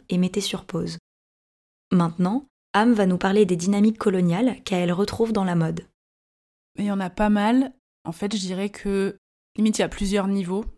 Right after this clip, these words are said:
Speaker 2: Le niveau évident, ce serait peut-être la délocalisation qu'on peut avoir, euh, dans l'industrie de la mode avec toutes les usines qui sont à l'autre bout du monde, souvent en Asie. Et donc l'exploitation, euh, des ouvriers et des ouvrières dans ces pays-là.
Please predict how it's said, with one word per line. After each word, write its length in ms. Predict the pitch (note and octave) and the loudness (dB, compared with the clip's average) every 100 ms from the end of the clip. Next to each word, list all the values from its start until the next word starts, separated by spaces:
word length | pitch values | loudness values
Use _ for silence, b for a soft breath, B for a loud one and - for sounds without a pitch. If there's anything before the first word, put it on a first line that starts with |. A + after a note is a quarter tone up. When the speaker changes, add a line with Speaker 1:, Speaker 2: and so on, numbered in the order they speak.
| - | -8
Speaker 2:
Le 80 | F#3 | -6
niveau 260 | F3+ F3+ | -4 -2
évident, 360 | F3+ F3 F3 F#3+ | -4 -4 -2 -2
ce 120 | G3 | -4
serait 160 | F3+ F3 | -6 -8
peut-être 220 | F3+ F3 | -10 -8
la 80 | E3+ | -6
délocalisation 920 | F3 F3+ E3+ F3+ F3 F3 - G3+ A#3 - _ _ _ _ - | -4 -4 -4 -6 -6 -6 -6 -6 -6 -10 _ _ _ _ -12
qu'on 100 | F#3 | -10
peut 140 | F3+ | -6
avoir, 460 | D#3+ D#3+ F3 F3+ F3+ | -6 -4 -2 -2 -4
euh, 360 | E3+ E3 E3 | -6 -6 -8
dans 140 | E3 D#3 | -6 -6
l'industrie 320 | D#3 - F3+ | -6 -8 -10
de 40 | |
la 100 | F3 | -8
mode 200 | E3+ F#3 | -6 -4
avec 220 | E3 D#3+ | -6 -8
toutes 140 | - - | -12 -14
les 180 | F3 E3+ | -10 -10
usines 320 | F3+ F3+ F3+ | -8 -8 -8
qui 120 | - | -10
sont 200 | - E3+ | -10 -8
à 20 | |
l'autre 260 | D#3+ E3 F#3 | -10 -10 -12
bout 140 | D#3 | -10
du 80 | E3+ | -8
monde, 220 | E3+ F3+ | -8 -8
souvent 320 | - F3 F#3+ | -8 -6 -4
en 100 | F#3+ | -2
Asie. 380 | F#3 F3+ F3 A#3+ _ _ _ - | -2 -4 -4 -6 _ _ _ -8
Et 80 | C#3 | -4
donc 220 | D#3+ - | -4 -6
l'exploitation, 800 | E3 - E3 E3 E3 F#3+ F#3 F3 | -10 -10 -10 -8 -8 -8 -6 -6
euh, 80 | |
des 200 | D#3+ D#3+ | -6 -8
ouvriers 300 | D#3 E3+ F3 | -8 -8 -6
et 60 | F#3 | -6
des 180 | E3+ E3+ | -6 -8
ouvrières 380 | E3+ E3 E3 E3+ | -8 -6 -6 -6
dans 100 | D#3+ | -6
ces 160 | - | -8
pays-là. 540 | E3+ E3+ E3 E3+ G#3+ | -10 -6 -4 -2 -4